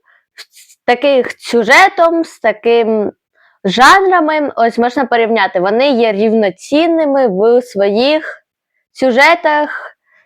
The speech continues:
таких і так далі. Ну, тобто ви зрозуміли, вона є доволі популярною в Америці, там, в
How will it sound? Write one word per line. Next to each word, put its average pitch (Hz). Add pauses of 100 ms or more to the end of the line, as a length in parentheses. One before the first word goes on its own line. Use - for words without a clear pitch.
(140)
таких 269
і 208
так 220
далі. 185
Ну, 202
тобто 262
ви 302
зрозуміли, 254
вона 247
є 269
доволі 233
популярною 330
в 233
Америці, 254
там, 208
в 202